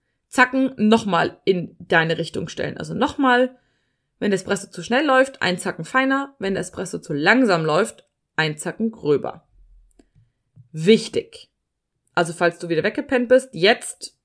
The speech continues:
wieder zu hören. <laughs> Wenn du die Mühle mehrmals verstellst, also vom Mahlgrad her, bitte wieg in der Zwischenzeit nochmal aus.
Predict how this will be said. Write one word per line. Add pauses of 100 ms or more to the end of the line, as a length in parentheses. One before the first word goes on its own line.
(120)
wieder
zu
hören. (280)
<laughs> (680)
Wenn
du
die
Mühle
mehrmals
verstellst, (400)
also
vom
Mahlgrad
her, (640)
bitte
wieg
in
der
Zwischenzeit
nochmal
aus.